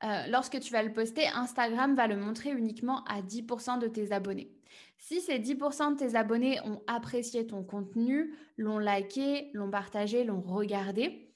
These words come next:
Instagram va montrer ton contenu à des personnes autres que tes abonnés, grâce au hashtag, euh, sur Explorer par exemple,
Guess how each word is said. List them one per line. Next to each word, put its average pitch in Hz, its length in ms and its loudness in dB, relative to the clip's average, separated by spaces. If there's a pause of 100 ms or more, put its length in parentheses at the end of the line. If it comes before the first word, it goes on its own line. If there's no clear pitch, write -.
(120)
Instagram 269 640 2
va 220 120 6
montrer 226 360 0
ton 226 160 -2
contenu 233 580 -4
à 208 140 -2
des 202 140 0
personnes 233 540 -2 (160)
autres 294 360 0
que 226 100 -6
tes 208 260 0
abonnés, 214 420 0 (340)
grâce 208 320 -2
au - 180 -6
hashtag, 277 720 0 (380)
euh, 202 180 0
sur 208 220 -4
Explorer 254 680 2
par 247 140 0
exemple, 247 520 -2